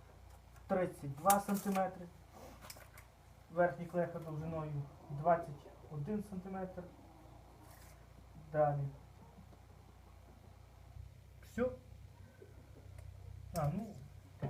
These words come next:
Відстань від ниж-, від нижнього кріплення клехи до верхнього, до підшипника. <clears throat> Ось тако. Получається двадцять п'ять сантиметрів. Далі.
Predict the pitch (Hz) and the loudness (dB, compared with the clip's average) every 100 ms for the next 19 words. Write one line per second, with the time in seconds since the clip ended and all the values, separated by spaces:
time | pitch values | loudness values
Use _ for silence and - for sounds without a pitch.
0 | 147 - - - - - - - - - | -2 -6 -14 -14 -14 -14 -16 -18 -16 -8
1 | - - - - - - 160 202 - 175 | -2 0 -2 -10 -12 -8 0 0 2 -2
2 | 147 147 175 175 180 151 - - 165 156 | 0 2 2 4 2 2 -2 -6 -6 -8
3 | - 170 165 170 175 170 165 - - 160 | -6 -4 -2 2 2 2 -2 -4 -6 -6
4 | 143 165 143 - 143 147 180 180 165 156 | -2 -2 -2 -2 -4 0 0 2 -4 -6
5 | 135 139 - 202 190 - 147 - - - | -8 -8 -6 -2 0 12 12 12 -2 -12
6 | - - - - - - - - - - | -14 -14 -16 -12 -12 -10 -10 -10 -4 -4
7 | - - - 294 226 165 - - - - | -4 0 6 10 12 10 4 -4 -16 -18
8 | - - - - - - - - - 139 | -18 -18 -18 -18 -18 -18 -18 -18 -14 -14
9 | - - 160 151 - - - - - - | -10 -8 -2 -2 -2 -12 -18 -18 -18 -18
10 | - - - 147 143 175 165 - 143 143 | -20 -14 -6 -4 8 10 10 6 -2 2
11 | - 143 - 151 139 139 135 127 - - | 2 2 -2 -2 0 0 0 0 -2 -4
12 | - - - - - - - - - - | -10 -16 -18 -18 -18 -16 -14 -14 -16 -18
13 | - - - - - - 165 170 139 | -18 -18 -18 -20 -20 -4 6 8 8